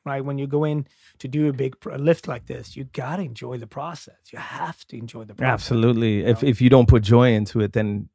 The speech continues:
Speaker 2: how are we gonna enjoy, you know, the fruits of it
Speaker 1: Mm-hmm.
Speaker 2: once it opens?
Speaker 1: And, and I,
Speaker 2: I really look forward to
Speaker 1: I,
Speaker 2: it,
Speaker 1: I love,
Speaker 2: Marcus.
Speaker 1: I love that you brought that up because I
Speaker 2: <clears throat>
Speaker 1: actually think in
Speaker 2: Mm.
Speaker 1: times like this, when it is hard putting on the news, when it is
Speaker 2: Mm.
Speaker 1: difficult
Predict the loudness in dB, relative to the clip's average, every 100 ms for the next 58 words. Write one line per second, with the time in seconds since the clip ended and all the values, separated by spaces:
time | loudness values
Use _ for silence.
0 | -2 4 6 6 4 4 2 2 2 4
1 | 2 -2 _ _ _ _ 0 2 2 0
2 | 2 2 4 4 4 0 0 -2 -4 -14
3 | -20 _ -2 -2 0 2 2 2 2 2
4 | 2 4 6 8 8 8 8 8 6 2
5 | 4 4 4 2 4 6 8 8 4 -2
6 | 2 2 2 0 0 -2 -2 -4 -4 -6
7 | -8 -4 -4 0 2 4 4 4 0 -6
8 | -6 -2 0 0 -4 -4 -6 -10 -8 -10
9 | -6 -4 -2 -2 -4 -10 -14 -14 -12 -10
10 | -8 -10 -10 -10 -10 -10 -4 -2 -2 -2
11 | -4 -4 -8 -12